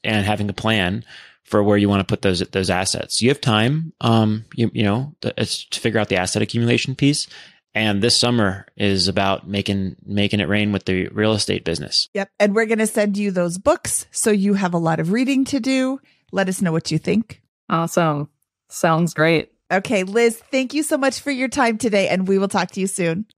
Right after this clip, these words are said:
Speaker 3: Thank you guys for having me. It was awesome chatting with you.
Speaker 2: All right, Scott, that was Liz, and she has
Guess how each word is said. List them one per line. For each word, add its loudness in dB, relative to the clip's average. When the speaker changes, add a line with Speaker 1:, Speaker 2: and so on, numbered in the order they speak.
Speaker 3:
Thank 0
you 0
guys 2
for -2
having 2
me. 0
It 2
was 0
awesome 2
chatting 0
with -4
you. -2
Speaker 2:
All 4
right, 2
Scott, 0
that 0
was 0
Liz, 2
and 4
she -4
has -4